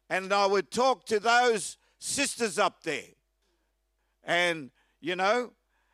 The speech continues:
and I would run and tell them, "Jesus is coming soon." They would run from me. And I would, and I would run with them.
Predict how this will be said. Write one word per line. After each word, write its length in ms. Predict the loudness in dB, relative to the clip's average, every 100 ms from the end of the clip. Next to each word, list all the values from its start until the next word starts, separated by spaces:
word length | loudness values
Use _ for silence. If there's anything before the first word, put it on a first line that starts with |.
| _ -6
and 180 | -2 2
I 140 | 4
would 280 | 2 0 0
run 400 | 2 2 0 -6 _ -6
and 200 | -6 -2
tell 200 | 0 2
them, 160 | 0 -2
"Jesus 540 | 0 2 2 0 -2
is 140 | -4 -2
coming 400 | 0 2 0 -4
soon." 240 | -4 0
They 120 | 0
would 160 | 0 -2
run 280 | 0 0 -2
from 280 | -6 -6 -4
me. 200 | -10 -12 -20 -8
And 180 | -4 2
I 160 | 4
would, 180 | 4 2 -4 _ -20 _ _
and 180 | 0 4
I 140 | 4 6
would 240 | 2 2
run 260 | 2 2 0
with 300 | 0 0 2
them. 320 | 0 0